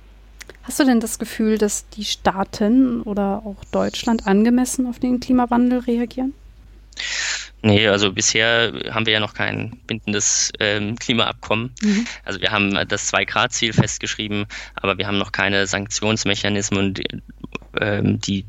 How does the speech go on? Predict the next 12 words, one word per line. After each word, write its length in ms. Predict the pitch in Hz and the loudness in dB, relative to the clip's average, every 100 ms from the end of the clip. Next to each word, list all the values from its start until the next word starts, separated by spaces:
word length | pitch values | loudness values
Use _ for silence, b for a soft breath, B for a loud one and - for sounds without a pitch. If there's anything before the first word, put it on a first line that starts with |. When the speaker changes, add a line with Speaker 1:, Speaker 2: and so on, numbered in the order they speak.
| - | -2
Speaker 2:
dafür 260 | 98 - 95 | -2 0 0
sorgen 400 | 90 95 104 101 | 2 4 4 4
würden, 260 | 101 98 | 2 4
dass 160 | 98 - | 2 0
dieses 240 | 101 98 | -2 0
Zwei-Grad-Ziel 540 | - 98 - 101 - - | 0 -2 -2 -2 -2 -2
auch 100 | - | -2
tatsächlich 560 | 101 - - - - | -2 -2 -2 -4 -2
eingehalten 600 | - 107 104 107 101 98 | 0 0 0 -2 -4 -2
werden 320 | 101 104 - - 175 - | 0 0 -4 -4 -12 -2
muss. 380 | 123 98 - - B B B | 0 2 0 -6 B B B
Speaker 1:
Mhm. 180 | 202 233 | -2 -4